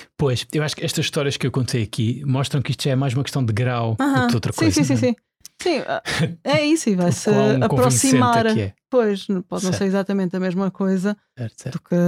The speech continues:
Speaker 2: um produto humano, mas vai-se aproximar.
Speaker 1: E agora há uma, há uma questão, não é? Imagina que isto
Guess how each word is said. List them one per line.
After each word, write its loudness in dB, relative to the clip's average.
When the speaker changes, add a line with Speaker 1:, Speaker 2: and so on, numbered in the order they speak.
Speaker 2:
um 4
produto 2
humano, 4
mas -2
vai-se -2
aproximar. -4
Speaker 1:
E 0
agora 0
há -2
uma, 0
há -2
uma 0
questão, -4
não -2
é? -2
Imagina 0
que -4
isto 0